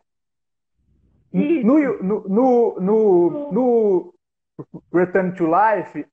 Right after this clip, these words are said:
Speaker 2: ele, ele cita dois autores, né?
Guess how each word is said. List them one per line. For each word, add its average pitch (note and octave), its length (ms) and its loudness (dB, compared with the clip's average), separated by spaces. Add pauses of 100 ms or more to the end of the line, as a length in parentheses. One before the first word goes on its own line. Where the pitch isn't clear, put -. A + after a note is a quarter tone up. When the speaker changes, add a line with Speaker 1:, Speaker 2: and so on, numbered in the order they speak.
(200)
Speaker 2:
ele, F#3+ 380 -6
ele G3 240 -4
cita B3 340 -4
dois B3 360 0
autores, F3 680 -4
né? C3+ 180 -16